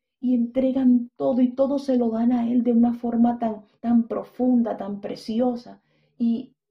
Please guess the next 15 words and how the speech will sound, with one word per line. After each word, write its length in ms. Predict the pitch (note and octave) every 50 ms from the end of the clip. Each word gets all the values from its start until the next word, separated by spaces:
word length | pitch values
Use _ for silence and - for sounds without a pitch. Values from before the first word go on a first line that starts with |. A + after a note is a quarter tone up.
| _ _ _ _ _ _ _ _ _ _ _ _ _ _ _ _ _ _ _ _ _ _ _ _ _
y 80 | C#4 -
parece 400 | - - - C#4 C#4+ C#4+ G#4 -
que 100 | F4 C4+
no 100 | B3+ C#4
sintieran 600 | - D4 D4 C#4+ C4+ C4 B3+ C4 C4 B3+ A#3+ A#3
nada. 440 | A#3+ B3 B3+ B3 A#3+ A#3 - _ _ _ _ _ _ _ _ _
Hasta 380 | - A3 - - _ - G3 G#3
yo 240 | G3+ G3+ B3+ B3+
estaría 420 | B3 A#3 - - A3 G3 G3 G#3+ G#3
asustado 540 | G3+ - G#3+ G#3 - - G#3 G#3 G#3 G3+ G3
en 60 | G3
un 120 | G3+ G3+
momento 480 | G3+ G3 F#3+ F#3+ G#3 G#3+ G#3 - - -
como 320 | - G3 G3 F#3+ F#3 F3
ese. 320 | - G3+ G3+ - - -